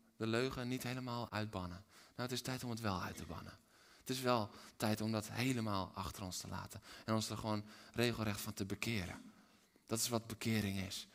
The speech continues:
Je omdraaien van en van de leugen weer terug naar de waarheid komen. Weet je wat ik heb ontdekt? Seksuele onreinheid brengt ook altijd andere problemen met zich mee. Het staat nooit op zichzelf.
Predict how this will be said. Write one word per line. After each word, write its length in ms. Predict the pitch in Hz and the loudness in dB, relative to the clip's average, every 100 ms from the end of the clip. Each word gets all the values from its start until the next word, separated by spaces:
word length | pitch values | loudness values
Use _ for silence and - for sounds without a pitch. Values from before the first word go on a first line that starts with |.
| - | -12
Je 200 | - 104 | -6 -4
omdraaien 520 | - 123 117 104 101 98 | 2 4 4 4 4 0
van 320 | - 95 90 - - - - | -2 -2 -6 -12 -18 -18 -8
en 200 | 98 98 | -2 -2
van 140 | - | 2
de 100 | 107 | 4
leugen 300 | 101 107 104 | 4 4 0
weer 120 | 107 98 | -4 -4
terug 280 | 101 98 | -2 -2
naar 120 | 104 95 | 0 -2
de 100 | 95 | 0
waarheid 360 | 101 104 95 | -2 -2 -6
komen. 320 | - - - - - - _ _ _ _ - - - - | -8 -12 -12 -16 -20 -20 _ _ _ _ -20 -14 -14 2
Weet 200 | 117 123 | 6 6
je 80 | 139 | 6
wat 100 | 135 | 0
ik 60 | |
heb 120 | 143 131 | 2 2
ontdekt? 360 | 127 127 110 - - | 4 2 2 -6 -8
Seksuele 500 | - 151 - 139 131 | 4 4 6 6 6
onreinheid 460 | 117 120 135 117 107 | 6 6 6 6 4
brengt 240 | 117 113 | 4 4
ook 140 | 123 | 2
altijd 260 | 120 120 113 | 2 0 -2
andere 240 | 110 120 | 0 0
problemen 380 | 113 104 117 135 | 0 2 2 2
met 140 | 98 87 | 2 0
zich 140 | 87 | -2
mee. 260 | 90 85 87 _ _ _ _ - - - - - - - - - - - - | -6 -8 -10 _ _ _ _ -20 -20 -20 -20 -18 -18 -18 -20 -20 -20 -12 2
Het 120 | 113 | 10
staat 140 | 160 | 12
nooit 200 | 156 151 | 12 10
op 60 | 147 | 8
zichzelf. 560 | 139 - 190 101 - | 4 4 4 2 -6